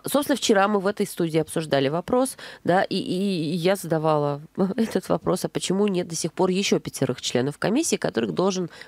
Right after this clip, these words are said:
предложить или назначить губернатор? Их, правда, нет в открытом доступе. Возможно, они назначены. После этого появляется, ну, новость о том, что, э,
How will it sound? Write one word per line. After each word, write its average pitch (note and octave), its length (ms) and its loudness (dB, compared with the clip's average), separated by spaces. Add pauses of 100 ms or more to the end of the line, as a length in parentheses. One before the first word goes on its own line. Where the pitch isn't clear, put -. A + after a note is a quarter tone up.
предложить C#3+ 540 2
или D#3 100 0
назначить C#3 540 0
губернатор? C3+ 640 0 (480)
Их, - 140 0
правда, F3 280 2
нет B2+ 180 -2
в - 60 -10
открытом A#2+ 400 -8
доступе. - 380 -8
Возможно, E3 440 0
они D#3 160 -2
назначены. D3 560 -6 (380)
После C#4+ 260 2
этого A3+ 200 0
появляется, E3 580 0
ну, C#3+ 220 0
новость C#3 420 -2
о A#2+ 40 -4
том, A#2+ 220 -4
что, A#2+ 400 -4 (280)
э, B2+ 360 2